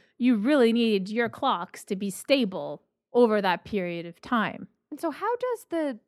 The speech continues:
Speaker 2: the, the, and maybe this is too technical, but how does the, the little spinny beacon guy actually detect like, what, what are you
Speaker 1: So what we
Speaker 2: measuring?
Speaker 1: do, what we,
Speaker 2: <laughs>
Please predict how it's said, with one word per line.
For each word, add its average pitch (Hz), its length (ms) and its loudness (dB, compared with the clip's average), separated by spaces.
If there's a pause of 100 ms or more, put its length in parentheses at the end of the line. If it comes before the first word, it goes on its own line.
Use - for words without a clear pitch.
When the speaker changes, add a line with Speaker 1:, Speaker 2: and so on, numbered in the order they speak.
Speaker 2:
the, 240 300 -2
the, 190 480 -2
and 202 380 -8
maybe 254 260 -4
this 220 220 -8
is 208 200 -8
too - 360 -8
technical, 175 600 -8
but 170 140 -6
how 262 180 -4
does 285 180 -8
the, 226 300 -10
the 208 160 -8 (240)
little 220 200 -6
spinny 220 360 -4
beacon 190 440 -4
guy 156 480 -4 (400)
actually 190 680 -2
detect 180 720 -6 (760)
like, - 140 -2
what, 320 260 4 (140)
what 247 240 -4
are 392 60 0
you 359 100 0
Speaker 1:
So 285 140 6
what 277 160 8
we 285 100 4
Speaker 2:
measuring? 233 60 -2
Speaker 1:
do, 247 320 2
what 220 160 2
we, 269 100 -4
Speaker 2:
<laughs> - 140 4